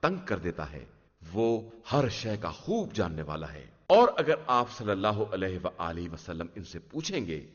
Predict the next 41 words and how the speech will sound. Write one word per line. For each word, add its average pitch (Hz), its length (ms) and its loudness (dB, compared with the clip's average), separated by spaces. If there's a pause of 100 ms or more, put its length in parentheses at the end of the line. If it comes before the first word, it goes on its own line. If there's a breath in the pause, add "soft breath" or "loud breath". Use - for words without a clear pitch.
(280)
کس 262 240 4
نے 208 180 6
آسمان 127 380 4
سے 123 120 -6
پانی 107 260 0
برسایا 92 520 -2
ہے 78 120 -8 (600 soft breath)
اور 107 140 0
پھر 110 200 -6
زمین 98 380 -4
کو 98 160 -4
مردہ 92 260 -4
ہونے 95 320 -4
کے 90 100 -8
بعد 82 200 -6 (160)
زندہ 117 280 -2
کیا 87 260 -6
ہے، 73 160 -12 (340)
تو 120 80 -2
یہ 113 140 0
کہیں 131 380 2
گے 95 120 2 (360)
کہ - 80 -10 (140)
اللہ 120 240 6
ہی 143 140 8
ہے۔ 80 260 -6 (600)
تو 92 80 -4
پھر 90 220 -10 (120)
کہہ 120 160 -2
دیجئے 92 340 -4 (540 soft breath)
کہ 92 140 -8
ساری 156 720 4 (120)
حمد 90 220 -8 (100)
اللہ 95 400 -6
کے 87 80 -8
لیے 85 280 -4
ہے 76 180 -10 (440 soft breath)
اور 85 220 -6 (140)
ان 98 100 -8
کی 92 200 -14 (200)
اکثریت 87 520 -10